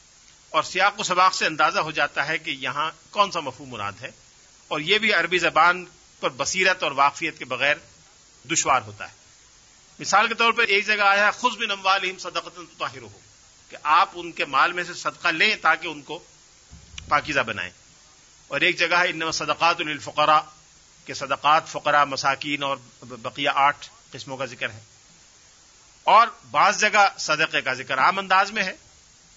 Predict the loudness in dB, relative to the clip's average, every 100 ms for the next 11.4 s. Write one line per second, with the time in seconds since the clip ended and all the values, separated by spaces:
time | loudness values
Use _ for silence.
0 | _ _ _ _ -12 -10 -10 -10 0 2
1 | 2 0 -2 -2 -2 0 0 0 0 -6
2 | -10 -6 -2 0 0 0 -4 -4 -14 _
3 | _ _ _ _ _ _ _ _ _ -4
4 | -4 _ _ _ -20 -2 0 2 0 0
5 | 0 -2 -4 -4 -4 0 2 2 -2 -10
6 | -8 -6 -8 0 0 0 -6 -14 _ _
7 | _ _ _ 0 0 2 0 0 -2 0
8 | 0 0 -8 -6 -4 -2 0 2 2 0
9 | -8 _ _ _ -2 2 2 0 -4 -4
10 | 0 -2 0 0 2 2 2 -2 -10 -18
11 | -18 -4 0